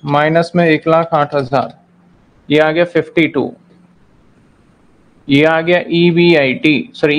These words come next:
ईबीटी, माइनस करिए साहब टैक्स, टैक्स कितना बोल रहा है क्वेश्चन के अंदर? तीस परसेंट, तो इसका तो तीस परसेंट आ गया वन फ़ाइव सिक्स, और माइनस भी करके ये आ गया छत्तीस चार सौ।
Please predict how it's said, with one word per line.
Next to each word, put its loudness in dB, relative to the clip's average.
ईबीटी, 0
माइनस 0
करिए 2
साहब -2
टैक्स, -2
टैक्स -2
कितना -2
बोल 0
रहा 2
है 2
क्वेश्चन -2
के 0
अंदर? 0
तीस 0
परसेंट, -4
तो 0
इसका 0
तो 0
तीस -2
परसेंट -2
आ 2
गया 0
वन -2
फ़ाइव -2
सिक्स, -8
और 0
माइनस 0
भी 0
करके -2
ये 2
आ 2
गया -2
छत्तीस -4
चार 0
सौ। -8